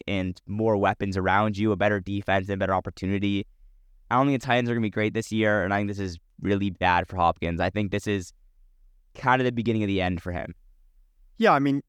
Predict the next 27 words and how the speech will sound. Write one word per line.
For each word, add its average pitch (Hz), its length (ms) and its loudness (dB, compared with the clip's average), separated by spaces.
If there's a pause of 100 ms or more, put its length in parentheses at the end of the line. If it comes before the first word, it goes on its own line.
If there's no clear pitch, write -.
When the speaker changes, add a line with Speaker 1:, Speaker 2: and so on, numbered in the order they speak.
(120)
Speaker 2:
you 156 160 -4
said 175 200 0
all 156 160 2
there. 131 440 0 (1300)
Just - 160 -14
kinda 185 200 2
throwing 156 280 2
this 135 140 -6
in 135 120 -2
there. 127 220 -2 (1300)
You 160 80 -4
get 170 180 2
number 156 240 2
one 147 180 0
pick 147 300 -2
in 139 80 0
a 131 60 -2
fantasy 135 380 -2
draft. 131 340 -6
Who 139 80 -2
are - 20 0
you 131 100 -2
taking - 380 -8
right - 140 -6
now? - 160 -10 (1200)
Speaker 1:
Right 92 320 2
now? 95 480 0